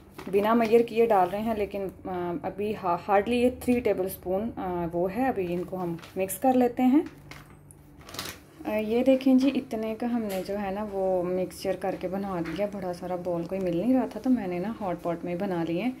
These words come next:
तो अभी हम fry होने के लिए इसको करते हैं शुरू,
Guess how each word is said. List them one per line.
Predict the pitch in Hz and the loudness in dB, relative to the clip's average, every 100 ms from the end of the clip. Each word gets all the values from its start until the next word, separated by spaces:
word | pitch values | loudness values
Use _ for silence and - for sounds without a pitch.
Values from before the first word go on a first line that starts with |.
| - - - - - | -14 -20 -20 -20 -4
तो | 196 202 | 0 4
अभी | 208 208 | 2 2
हम | 240 254 | 4 4
fry | - 196 190 | 4 0 2
होने | 233 262 | 4 4
के | 254 220 | 4 -2
लिए | 196 196 | -2 -4
इसको | 196 - 190 190 180 - | -4 -8 -2 -2 -2 -6
करते | 180 226 | -4 6
हैं | 320 330 | 8 10
शुरू, | 311 240 226 | 6 4 -2